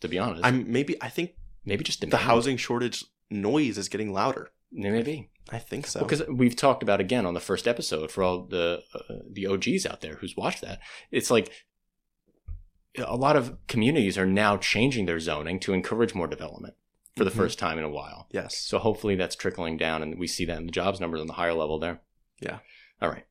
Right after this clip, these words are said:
Speaker 1: Let's transition to some global affairs here.
Speaker 2: Yes. Okay. This was really interesting to me. So I looked into, <laughs> I, I went pretty deep on this. There has been some unrest in Kosovo,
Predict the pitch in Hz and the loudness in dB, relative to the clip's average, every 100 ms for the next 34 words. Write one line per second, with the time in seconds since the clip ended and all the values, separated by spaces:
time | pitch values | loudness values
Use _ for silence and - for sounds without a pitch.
0 | - 101 - 131 113 110 113 - 101 - | -4 -4 4 4 6 4 2 0 -2 -2
1 | 87 90 - - 95 - 95 92 95 87 | -4 -8 -16 -12 -10 -4 4 4 4 0
2 | - 78 78 - 123 110 - - - 120 | -2 -8 -6 2 4 4 2 -4 -4 2
3 | 123 92 - - - 147 214 160 113 117 | 2 2 -2 -4 2 2 2 -2 -2 2
4 | 135 117 101 104 - 101 101 98 98 - | 4 4 2 0 -2 -2 -2 -4 -2 2
5 | 113 - 110 123 147 165 156 - - - | 2 6 8 10 8 4 -2 -12 -20 -20
6 | - - - - _ _ - 117 117 139 | -20 -20 -20 -20 _ _ -12 2 6 6
7 | - - 120 117 135 - 107 - 113 127 | 4 -2 -2 0 0 2 2 4 4 4
8 | 123 131 110 101 98 92 98 87 - - | 2 0 0 0 -2 -2 -2 -2 -4 -6
9 | - - _ 120 120 139 127 139 123 - | -12 -20 _ 6 6 2 0 0 0 0
10 | 120 - 110 107 104 113 95 - - - | -2 0 0 2 4 4 4 -4 -6 -8
11 | - _ - _ - 113 104 98 - _ | -14 _ -20 _ -2 2 2 2 -4 _
12 | - - - 98 90 - - | -4 0 0 0 0 -2 -2